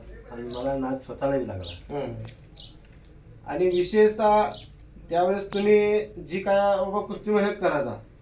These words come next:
Speaker 2: तिथं बाबा की बाबा पोरं होती का गावाकडेच केला का तालमी बाहेर चाल-, बाहेर गाव?
Speaker 1: गावात केलो, सोलापूरच्या पाच सात तालमी केलो, पत्रा तालीम, पुन्हा नंतर बामणाची तालीम, लष्करला,
Speaker 2: हां.
Speaker 1: अ, लाल आखाडा,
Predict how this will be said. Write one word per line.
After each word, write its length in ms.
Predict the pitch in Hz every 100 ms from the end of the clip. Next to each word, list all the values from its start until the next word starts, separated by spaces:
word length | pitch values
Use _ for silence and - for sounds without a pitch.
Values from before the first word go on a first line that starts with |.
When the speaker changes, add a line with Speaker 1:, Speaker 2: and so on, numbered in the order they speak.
| - - - - - -
Speaker 2:
तिथं 160 | - 180
बाबा 560 | 180 185 196 202 202 196
की 160 | 190 190
बाबा 300 | 196 202 185
पोरं 340 | - 185 196
होती 420 | 190 185 208 214
का 140 | 208 208
गावाकडेच 600 | 196 180 190 202 202 -
केला 320 | 208 202 202
का 140 | 240
तालमी 300 | 247 226 214
बाहेर 280 | 214 208 180
चाल-, 400 | 190 185 170 170
बाहेर 200 | 175 147
गाव? 80 | 135
Speaker 1:
गावात 360 | 120 120 131 135
केलो, 280 | - 123
सोलापूरच्या 760 | 127 123 123 120 120 123 - 139
पाच 260 | - 139 -
सात 100 | 131 139
तालमी 240 | 127 127
केलो, 280 | 113 117 117
पत्रा 460 | - - 120 120 120
तालीम, 320 | 110 113 110 - - - - - -
पुन्हा 180 | 120 117
नंतर 640 | 117 - 120 117 117 113 107 - - -
बामणाची 420 | - 113 117 123 127
तालीम, 520 | 139 143 - - -
लष्करला, 480 | - 131 131 127 131
Speaker 2:
हां. 340 | - 131 127 117 - - - -
Speaker 1:
अ, 260 | 110 104 101 - - - - -
लाल 180 | 127 131
आखाडा, 320 | 131 - 135